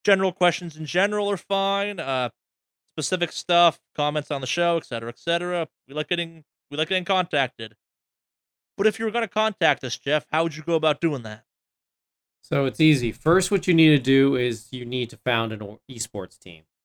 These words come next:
Speaker 2: Then you probably need to make it into a game that isn't Overwatch, because Overwatch has already filled all its slots.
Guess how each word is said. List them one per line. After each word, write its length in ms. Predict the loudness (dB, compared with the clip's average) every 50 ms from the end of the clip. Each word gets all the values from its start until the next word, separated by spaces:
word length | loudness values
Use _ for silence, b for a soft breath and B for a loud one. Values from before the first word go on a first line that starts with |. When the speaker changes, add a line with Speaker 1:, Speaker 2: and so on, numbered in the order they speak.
| _ _ _ _ _ _ _ _ _ _ _ _ -6
Speaker 2:
Then 400 | 0 2 4 6 6 6 6 4
you 100 | 4 2
probably 400 | 0 0 2 2 4 4 4 4
need 180 | 4 4 4
to 60 | 4 4
make 220 | 4 4 4 4
it 60 | 2
into 180 | 0 0 0 -2
a 40 | -2
game 260 | 0 0 0 0 0
that 180 | 0 -2 -2
isn't 200 | -4 -4 -4 -6 -8
Overwatch, 800 | -6 -6 -6 -6 -8 -10 -8 -6 -6 -6 -6 -8 -10 _ _ _ _ _ _ _ _ _ _ _ _
because 520 | -16 -8 -4 0 2 2 2 2 0 -2 -2
Overwatch 460 | -2 -2 -2 0 0 0 0 0 -2
has 100 | -2 -4
already 200 | -2 -2 -2 -4
filled 280 | -4 -6 -6 -6 -4 -4
all 200 | -4 -4 -4 -6
its 160 | -8 -12 -12
slots. 520 | -6 -4 -2 -2 -2 -2 -4 _ _ _